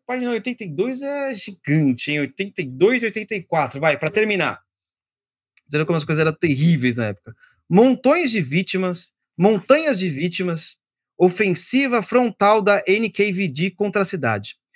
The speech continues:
Numa mesma onda, mas por causas diferentes, S P Mativeia vê prenderem o marido e três dos seus irmãos. Do quatro, só um regressou. Agora, agora ele tá falando de uma série de pessoas que foram presas aqui.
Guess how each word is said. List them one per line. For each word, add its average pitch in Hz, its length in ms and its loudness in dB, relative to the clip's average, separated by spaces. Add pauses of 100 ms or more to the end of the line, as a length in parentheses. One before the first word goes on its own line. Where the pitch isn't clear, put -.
(320)
Numa 240 280 6
mesma 262 340 2
onda, 185 420 -2 (460)
mas 175 220 2
por 180 180 0
causas 160 420 0
diferentes, 175 880 -6 (720)
S 196 240 -2
P 202 280 2
Mativeia 180 760 -2 (1000)
vê 180 280 4
prenderem 208 520 -2
o 226 40 -4
marido 190 600 0
e 196 80 4
três 208 380 0
dos 214 120 -8
seus 220 200 -2
irmãos. 170 680 -2 (220)
Do 170 140 0
quatro, 175 480 2
só 190 160 -4
um 190 100 -2
regressou. 175 580 -2 (640)
Agora, 120 240 0
agora 143 200 0
ele 156 60 -4
tá 165 100 -4
falando 160 220 -6
de 160 60 -10
uma 165 140 -4
série 170 220 -4
de 170 120 -8
pessoas 151 300 -12
que - 60 -20
foram 151 180 -6
presas 120 320 -2
aqui. 107 300 -14